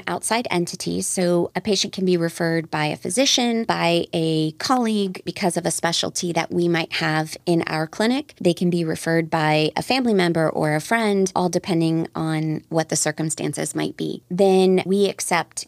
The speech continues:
insurance, we accept Medicare, Medicaid, and we also have a sliding fee scale for clients that meet financial eligibility.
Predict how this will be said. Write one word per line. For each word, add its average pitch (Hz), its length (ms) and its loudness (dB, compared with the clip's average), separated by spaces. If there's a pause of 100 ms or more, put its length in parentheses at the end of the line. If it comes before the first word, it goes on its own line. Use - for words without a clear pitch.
insurance, 196 960 0
we 175 240 2
accept 160 640 -2
Medicare, 165 840 -2 (140)
Medicaid, 175 680 -2 (440)
and 180 680 4
we 190 180 0
also 196 280 -2
have 180 340 -2 (100)
a 175 60 -4
sliding 170 480 -2
fee 185 240 -4
scale - 400 -8 (100)
for 160 220 -2
clients 160 480 -4
that - 260 -4 (100)
meet 170 520 -2
financial 160 520 -2
eligibility. - 760 -6